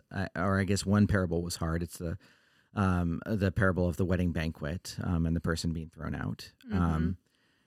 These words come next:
Speaker 1: and thinking about what it means.
Speaker 2: Or the wrong clothes.
Speaker 1: The wrong clo-, <laughs> wrong wedding garment, yeah.
Speaker 2: Mm-hmm.
Speaker 1: But it's that notion of what, what does grace mean? Are there an, are there expectations to that in some ways, like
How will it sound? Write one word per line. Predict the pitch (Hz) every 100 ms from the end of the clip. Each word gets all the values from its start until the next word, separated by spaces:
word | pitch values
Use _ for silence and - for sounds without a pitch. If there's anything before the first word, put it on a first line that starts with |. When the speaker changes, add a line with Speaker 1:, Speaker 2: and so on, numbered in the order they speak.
| _
Speaker 1:
and | 110 95
thinking | 107 92
about | 90 87
what | 95
it | 85
means. | 95 180
Speaker 2:
Or | 190
the | 175
wrong | 170 185 185
clothes. | 175 190 254 214
Speaker 1:
The | 123
wrong | 113 107
clo-, | - - 135 131
<laughs> |
wrong | 110 117 101
wedding | 95 92
garment, | 87 87 92 -
yeah. | 92 87
Speaker 2:
Mm-hmm. | - - - 110
Speaker 1:
But | 143
it's | 139 -
that | 131 120
notion | 120 113 107
of | 95
what, | 107 107 104 _ _ _ _ -
what | 131 123 123 127 117
does | 107 92
grace | - 90 82 -
mean? | 82 82 78 85 _ -
Are | 92
there | 90 87
an, | 85 -
are | 98
there | 87
expectations | 82 87 - 85 80 - 78 - - -
to | - 87
that | 87 92 92
in | 92
some | - - 76
ways, | - 87 -
like | 73 67 -